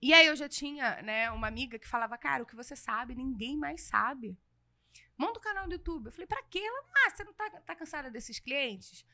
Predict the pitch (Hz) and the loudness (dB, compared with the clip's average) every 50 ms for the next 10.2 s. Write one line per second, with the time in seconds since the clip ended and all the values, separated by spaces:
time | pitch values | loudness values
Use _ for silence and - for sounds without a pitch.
0 | _ _ - 254 339 415 - 415 381 370 - 302 277 240 233 247 240 254 285 - | _ _ 0 0 0 2 -2 -6 -6 -2 0 0 2 0 -2 -4 -6 -8 -10 -6
1 | - 247 247 247 240 226 220 220 208 208 - 233 - - - 254 240 185 208 233 | -6 -6 -4 -2 -4 -4 -4 -8 -12 -12 -12 -12 -12 -8 2 4 6 6 6 6
2 | 233 214 - - - 208 208 202 190 - - 208 196 - 233 240 240 254 349 440 | 4 0 -4 -8 -8 -8 -10 -10 -10 -12 -14 -14 -10 -2 4 4 4 4 4 -2
3 | - 415 403 392 320 403 359 349 349 392 494 - - 302 240 202 226 - _ _ | -4 -6 -10 -8 -8 -4 -4 -4 -4 -4 -8 -6 -4 -4 -4 -4 -10 -16 _ _
4 | _ - - _ _ _ _ _ _ _ 330 330 440 427 440 - 403 311 226 196 | _ -20 -20 _ _ _ _ _ _ _ -4 0 0 0 0 -2 -4 -4 -4 -4
5 | 214 - - 269 302 - - - _ 233 233 262 320 330 - - 233 233 220 202 | -4 -4 -6 -6 -8 -8 -12 -14 _ -6 -4 -4 -4 -4 -2 -4 -4 -4 -4 -10
6 | 208 214 226 247 233 185 165 - _ _ - - _ _ _ _ _ - - _ | -12 -12 -12 -10 -12 -12 -12 -14 _ _ -20 -20 _ _ _ _ _ -20 -20 _
7 | _ - - 214 220 233 262 277 - - - 269 262 269 294 302 311 302 302 294 | _ 4 6 8 8 8 6 2 0 -2 -4 -2 0 0 0 0 -2 -2 -2 -2
8 | 285 285 277 - - - - 381 453 466 403 339 269 262 302 508 571 523 453 359 | -2 -4 -4 -6 -10 -10 -10 -10 -10 -4 8 10 10 10 10 8 4 -2 -4 -4
9 | 349 339 311 277 302 311 254 240 269 277 - - 220 202 214 254 466 - - - | -2 -2 -2 -2 -2 -4 -4 -6 -8 -8 -6 -2 0 0 0 -2 -4 -8 -12 -12
10 | - 220 196 | -12 -14 -16